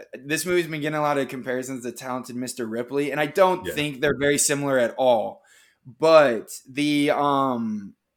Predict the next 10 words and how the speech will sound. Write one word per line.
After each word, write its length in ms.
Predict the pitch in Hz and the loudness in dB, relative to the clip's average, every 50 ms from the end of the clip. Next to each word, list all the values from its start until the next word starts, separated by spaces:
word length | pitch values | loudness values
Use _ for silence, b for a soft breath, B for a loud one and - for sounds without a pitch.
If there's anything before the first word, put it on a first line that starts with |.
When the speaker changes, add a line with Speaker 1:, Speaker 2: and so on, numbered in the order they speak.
| _ _ _ _ _ _ _ _ - | _ _ _ _ _ _ _ _ 0
Speaker 1:
the 80 | 156 | 2
one 440 | 147 143 135 151 165 170 175 170 160 | 2 2 2 2 2 2 2 0 -2
similarity 600 | - - 175 165 156 147 139 135 139 147 151 151 | -2 -4 -4 -2 0 2 4 4 4 4 2 0
they 160 | 139 120 - | 0 0 0
have, 380 | 147 147 147 147 147 151 151 143 | 2 4 4 6 6 4 4 2
like, 160 | 139 135 117 | -2 -4 -4
this, 240 | 123 120 - - - | -6 -6 -6 -8 -8
the 200 | 113 127 127 123 | -4 -2 -2 2
aspect 520 | 123 127 135 135 135 - 143 139 127 - 135 | 2 2 0 0 -2 -2 -4 -4 -4 -4 -6
of 400 | - 131 135 135 131 127 127 | -2 0 0 0 0 -4 -10